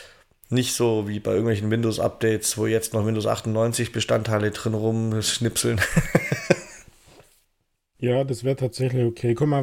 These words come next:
Speaker 2: gut vorstellen, dass vielleicht die Infrastruktur einfach nicht mitgewachsen ist, also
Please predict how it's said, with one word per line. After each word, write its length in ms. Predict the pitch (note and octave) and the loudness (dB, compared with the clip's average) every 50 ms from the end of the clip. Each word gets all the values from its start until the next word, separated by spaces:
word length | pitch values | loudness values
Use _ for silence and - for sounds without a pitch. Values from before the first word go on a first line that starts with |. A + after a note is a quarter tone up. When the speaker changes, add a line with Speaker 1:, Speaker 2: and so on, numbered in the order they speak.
| A#2 - | 0 0
Speaker 2:
gut 180 | - D3+ D3+ - | 0 0 0 2
vorstellen, 380 | - C#3 C#3 - _ - C#3 | 0 -2 -2 -2 _ 0 2
dass 160 | C3 B2+ A#2+ - | 2 2 0 0
vielleicht 280 | - C3 C3 B2+ - - | 0 0 0 0 0 -2
die 60 | B2+ | 0
Infrastruktur 880 | C3+ C#3+ C#3 - C3 B2+ A2 - - B2 A2 - _ - A#2+ A#2 A#2 A#2 | 0 0 0 0 0 0 0 -2 -8 -10 -10 -10 _ 0 2 2 2 2
einfach 260 | A2+ A2 - A#2 G#2 | 0 0 -2 -2 0
nicht 380 | A2 A2+ A#2 A2+ - - _ - | 2 2 2 0 -2 -10 _ 0
mitgewachsen 680 | A#2 A#2+ A#2 - - A#2 A2+ A2 - - - A#2+ A2+ A2 | 0 0 0 -4 -4 -2 -2 -2 -2 -6 -4 -2 0 0
ist, 140 | A2 A2 | 0 0
also 320 | A2 G#2+ G#2+ G#2 G#2+ A2 | 0 0 0 2 0 -2